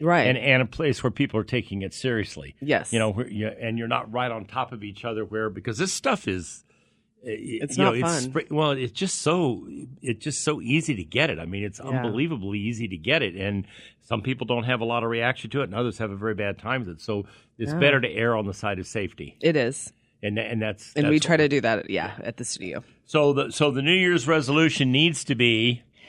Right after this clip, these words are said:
Speaker 1: creating a healthy lifestyle, truly a healthy lifestyle. Um, we've spent a lot of money on some fads in the past. We've spot-, s-,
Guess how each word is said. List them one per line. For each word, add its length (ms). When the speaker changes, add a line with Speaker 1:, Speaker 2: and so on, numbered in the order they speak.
Speaker 1:
creating 500
a 100
healthy 440
lifestyle, 840
truly 760
a 200
healthy 500
lifestyle. 840
Um, 640
we've 260
spent 400
a 80
lot 240
of 80
money 400
on 400
some 220
fads 460
in 100
the 80
past. 500
We've 180
spot-, 360
s-, 200